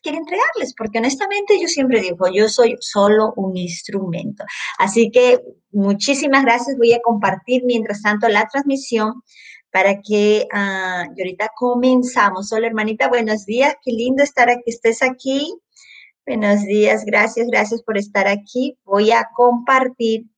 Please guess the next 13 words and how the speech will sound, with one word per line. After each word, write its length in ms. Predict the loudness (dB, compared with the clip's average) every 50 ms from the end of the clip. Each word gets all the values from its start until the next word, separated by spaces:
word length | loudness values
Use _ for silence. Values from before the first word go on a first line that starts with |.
| _ _
en 180 | -8 -6 -6
estos 380 | -6 -8 -8 -6 -4 -4 -2 -2
momentos 800 | -2 -2 -2 -2 -4 -4 -4 -8 -10 -12 -12 -16 -18 -20 -20 _ _ _ _ _ _ _ _ _ _ _ _ _ _ -10
para 200 | -8 -8 -6 -4
que 80 | -6
así 440 | -6 -4 0 2 2 2 2 0 -4 _ -20 -20 -20 -20 -20 _ _ _ _
nadie 420 | -8 -4 -2 0 0 0 0 -2 -2
se 240 | -2 -2 -4 -4 -4 -6 -12 _
pierda 600 | -2 2 4 6 6 4 4 2 2 0 0 0
del 220 | -2 -2 -4 -2
programa 520 | -4 -6 -6 -4 -4 -4 -2 -2 -2 -2 -4
de 360 | -4 -4 -4 -4 -4 -6 -6 _
hoy. 400 | 0 0 0 0 0 -4 -6